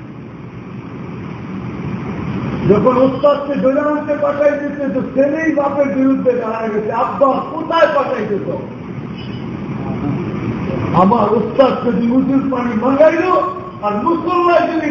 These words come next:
চাইল, তো তোমার রাজত্ব চিরদিনের জন্য বিলুপ্ত হওয়ার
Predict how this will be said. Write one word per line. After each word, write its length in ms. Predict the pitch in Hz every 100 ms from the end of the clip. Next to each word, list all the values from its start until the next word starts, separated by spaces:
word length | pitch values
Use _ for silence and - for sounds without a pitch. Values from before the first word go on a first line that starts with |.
| 311
চাইল, 420 | 320 349 349 330 294 - - - - -
তো 80 | 247 240
তোমার 420 | 269 269 233 262
রাজত্ব 420 | 262 269 277 - 262
চিরদিনের 760 | - 330 339 330 302 302 285 285
জন্য 180 | 269 262
বিলুপ্ত 540 | - 269 269 269 262
হওয়ার 280 | 214 254